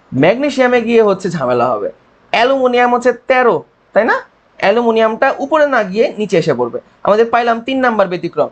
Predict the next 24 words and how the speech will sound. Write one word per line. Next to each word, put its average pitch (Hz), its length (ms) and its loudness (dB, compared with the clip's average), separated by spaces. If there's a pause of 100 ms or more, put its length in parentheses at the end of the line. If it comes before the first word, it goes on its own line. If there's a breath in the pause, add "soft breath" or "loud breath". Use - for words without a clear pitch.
(220)
আমাদের 202 220 2
ব্যতিক্রম 262 360 0
কটা 240 220 0
ছিল? 233 260 0 (2000)
না, 160 220 0
সেকেন্ড 202 360 -2
পর্যায়টা 226 560 0 (120)
আর 156 320 0
থার্ড 165 260 -2
পর্যায়টা 147 340 0
এরকম 127 280 -8
হয়, 135 180 -6 (380 soft breath)
ঠিক 214 100 -2
আছে? 294 240 0 (320)
আমাদের 214 220 0
ব্যতিক্রম 277 360 0
দুটো 285 200 2
পাইছি, 233 380 -4 (280)
এবার 233 200 2
হচ্ছে 240 220 2
আমাদের 269 300 2
তিন 330 120 -4
নাম্বার 269 260 0
ব্যতিক্রম। 185 400 -2